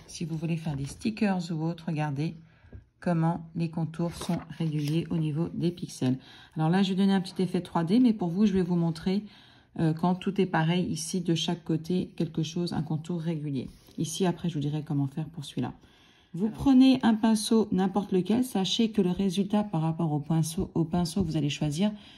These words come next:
Speaker 1: peut un peu modifier. Vous voyez, moi ici, j'ai pris un pinceau de peinture, là. Et regardez, j'ai mes, la pointe, là, qui m'a, qui a pas été bien remplie. Donc, faites des tests.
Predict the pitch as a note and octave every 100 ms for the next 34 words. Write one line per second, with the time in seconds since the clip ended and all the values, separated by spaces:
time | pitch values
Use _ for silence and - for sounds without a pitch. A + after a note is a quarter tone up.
0 | - - G3+ F3+ F3+ F#3 F3 E3 E3+ -
1 | D3 D#3 D#3+ E3 F#3+ F3+ E3 - - F#3+
2 | D#3 D#3+ - E3 D#3 D3+ E3 D#3+ - E3
3 | D3+ D#3 D3+ D3 - G3+ F3 F3 - -
4 | - - - - - - - - F3 E3
5 | D#3+ D#3 D#3 F#3 G3+ - - F3+ F3+ E3+
6 | - E3+ E3 F#3+ G3 F#3 F3 F3 - D#3
7 | D3+ C#3+ D#3 D#3+ F3 E3 D#3 D#3+ D3+ D3+
8 | - - - C#3+ - C#3 E3 C#3+ C#3+ E3
9 | G#3 B3+ -